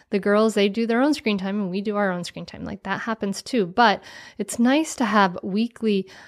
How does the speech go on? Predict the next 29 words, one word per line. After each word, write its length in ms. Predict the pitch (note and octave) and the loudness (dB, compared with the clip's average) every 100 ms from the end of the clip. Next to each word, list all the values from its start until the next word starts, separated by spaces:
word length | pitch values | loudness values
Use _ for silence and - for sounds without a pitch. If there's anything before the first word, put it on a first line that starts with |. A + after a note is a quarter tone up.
| - _ - | -20 _ -4
a 60 | G#3+ | -4
break 800 | G3 G3+ A3+ G#3+ E3+ F3 - - - | -4 0 4 4 2 -4 -12 -20 -6
so 220 | - G#3 | 0 2
that 180 | G3+ F#3+ | 2 2
you 80 | |
can 140 | G3+ G#3 | 2 0
kind 240 | - A#3+ | 2 2
of 160 | A3 F#3+ | 2 2
reset 840 | G#3 A#3 - A3 F#3+ F#3 F#3+ - - - _ G#3+ | 2 2 2 2 4 4 0 -8 -16 -20 _ -8
and 120 | G3 | -6
you 80 | E3+ | -4
can 160 | G3 | -4
get 320 | G3 G3 G3+ | -2 -2 -2
your 400 | G#3+ G3 F#3 F#3 - | -2 -2 0 -2 -4
brain 640 | F#3+ F#3 F3+ F3 E3+ F3+ F#3 - - | -2 2 2 0 -2 -6 -12 -16 -12
back 580 | F#3+ A3+ F3 F3 - - - - - _ _ | -4 0 2 0 -4 -20 -20 -20 -20 _ _
into 380 | A#3 A3+ A3 A#3+ | 4 6 4 4
your 100 | A3 | 2
body, 800 | F#3 F3 F3 F3 F3 F3 F3 - | 2 0 2 0 0 -2 -4 -8
come 220 | - G3+ | -8 -6
back 460 | F#3 F#3+ F#3+ G#3+ - | -4 0 2 0 -2
to 180 | - G3+ | -2 0
real 260 | F#3+ F#3 | 4 4
life, 380 | F3 E3+ F3 - | 4 0 -2 -6
come 180 | - F#3 | -6 -2
back 300 | F3+ F3 G3+ | 0 -2 -2
to 180 | - F3+ | 0 0
what's 560 | F3+ F3 F#3 - - | 2 0 0 -4 -8
important. 560 | D4+ G3+ - - - | -2 -2 -2 -10 -12